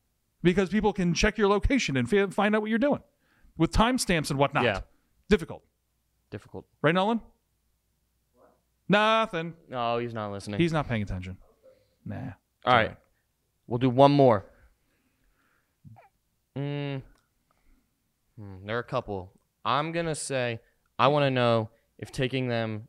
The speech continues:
Speaker 2: to the dog shelter is Riz.
Speaker 1: Seeing sad puppies is a first date?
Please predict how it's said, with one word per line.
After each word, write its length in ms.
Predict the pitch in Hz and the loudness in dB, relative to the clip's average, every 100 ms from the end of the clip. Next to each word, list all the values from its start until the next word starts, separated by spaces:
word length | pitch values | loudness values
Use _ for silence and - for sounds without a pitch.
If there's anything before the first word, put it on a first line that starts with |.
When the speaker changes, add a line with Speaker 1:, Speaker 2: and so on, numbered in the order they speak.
| _ | _
Speaker 2:
to 120 | - | -8
the 100 | 113 | -8
dog 440 | 101 120 117 117 107 | -4 2 4 4 0
shelter 440 | 127 104 - 101 | -4 -4 -6 -8
is 200 | 104 95 | -8 -8
Riz. 480 | 92 101 92 92 - _ _ _ _ _ _ _ _ _ _ _ _ _ _ | -4 -4 -4 -10 -16 _ _ _ _ _ _ _ _ _ _ _ _ _ _
Speaker 1:
Seeing 600 | - - - 202 214 185 | -6 -2 2 4 4 2
sad 440 | - 180 196 185 | 2 2 2 -2
puppies 380 | - 185 220 196 | 0 2 4 2
is 100 | 143 | 2
a 60 | 117 | 0
first 500 | - 180 175 127 110 | 2 2 2 -10 0
date? 400 | 127 233 - | 2 2 -2